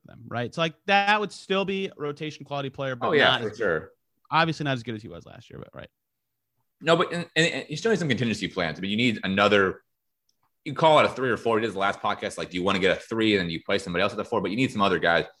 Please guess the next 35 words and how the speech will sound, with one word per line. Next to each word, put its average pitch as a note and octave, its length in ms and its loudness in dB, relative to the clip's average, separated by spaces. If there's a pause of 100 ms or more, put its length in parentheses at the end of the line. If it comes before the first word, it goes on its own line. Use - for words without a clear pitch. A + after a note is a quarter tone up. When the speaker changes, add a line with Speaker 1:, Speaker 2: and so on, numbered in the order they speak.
(100)
Speaker 2:
just D#3+ 160 2
in C3 100 -4
case, A#2+ 260 0
one, B2 180 2
in C3 60 -4
case B2+ 100 -2
he A#2 80 -4
gets G2 140 -4
hurt, G2 280 2
'cause F#2+ 140 -10
that's F2 160 -8
always F2+ 240 -2
good E2+ 120 -8
to D#2+ 60 -2
have E2 140 -2 (340)
some G2 140 -8
players. F#2 240 2
So, G2+ 80 -2
like, F2+ 120 0
I F2+ 80 2
don't B2 100 2
know A#2 100 4
whether G#2 220 4
it's, F#2 160 -6
like, F#2 160 -6
they're G2 80 -4
looking F#2 200 -8
for D#2+ 100 -8
a D2+ 60 -4
top G#2+ 360 -2
end C3 160 -2
talent C3+ 260 0
at A#2+ 60 -4
the - 60 -12
four, C#3+ 360 0